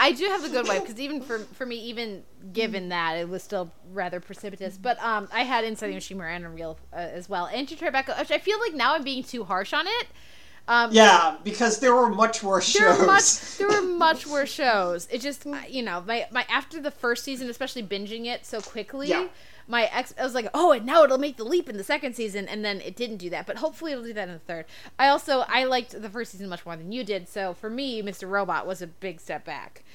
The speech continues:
Speaker 1: Um, but I know that you didn't like the first season, so I'm not surprised it's not on your list. What about shows that are too underrated, in your opinion?
Speaker 2: Well, I mean, we talked about this last week, but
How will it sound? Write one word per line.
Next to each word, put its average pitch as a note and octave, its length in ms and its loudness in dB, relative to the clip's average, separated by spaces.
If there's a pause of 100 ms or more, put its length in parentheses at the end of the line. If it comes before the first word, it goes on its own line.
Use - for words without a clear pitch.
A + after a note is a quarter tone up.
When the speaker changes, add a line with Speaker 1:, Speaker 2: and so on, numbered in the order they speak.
(320)
Speaker 1:
Um, C#3+ 460 -6 (360)
but G3 180 -2
I G3+ 100 -2
know A3 160 0
that F#3 120 -6
you A#3 120 -2
didn't G#3 180 0
like G3+ 160 0
the F3+ 60 -14
first F3+ 200 -10
season, F#3+ 160 -10
so F3 120 -10
I'm F3 80 -10
not A3+ 220 -4
surprised A3+ 400 0
it's G3 200 -8
not G3+ 200 -6
on G3 240 -6
your F#3 140 -8
list. E3+ 260 -8
What C4 160 0
about G4+ 320 4
shows D4 540 -2 (480)
that A#3 180 0
are A#3 320 0 (140)
too C#4 160 -4
underrated, G#3+ 640 -2
in F#3 100 -12
your E3+ 80 -8
opinion? D#3 400 -12 (920)
Speaker 2:
Well, A3 380 -2 (180)
I F#3+ 80 -10
mean, G3+ 320 -8
we A3 100 -12
talked A3+ 260 -8
about E3+ 180 -10
this D3+ 140 -12
last G3 280 -6
week, C#3 160 -14
but D3+ 220 -16